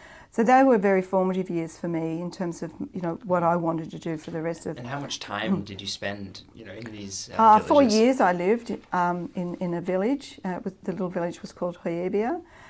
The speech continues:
Speaker 1: Um, and, you know, it was in a, at a time when, um, uh, very little Western influence had occurred up in the highlands. So,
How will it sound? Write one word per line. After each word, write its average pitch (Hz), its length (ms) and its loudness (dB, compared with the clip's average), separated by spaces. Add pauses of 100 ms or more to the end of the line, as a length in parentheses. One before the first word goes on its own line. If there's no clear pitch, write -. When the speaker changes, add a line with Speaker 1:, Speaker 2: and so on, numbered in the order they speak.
(220)
Speaker 1:
Um, 175 520 2
and, 175 520 -4
you 180 160 -4
know, 160 80 -4
it - 100 -10
was 180 500 -6
in 190 140 0
a, 180 80 -2 (140)
at 196 140 2
a 165 60 -8
time 196 480 4 (100)
when, 170 420 -2
um, 165 520 -4 (600)
uh, 175 180 -2
very 185 520 4
little 180 400 -2
Western 175 720 -2
influence 185 640 -4
had 180 160 -4
occurred 170 480 -2
up - 160 -8
in 160 80 -4
the 160 80 -6
highlands. 165 600 -4 (400)
So, 190 600 4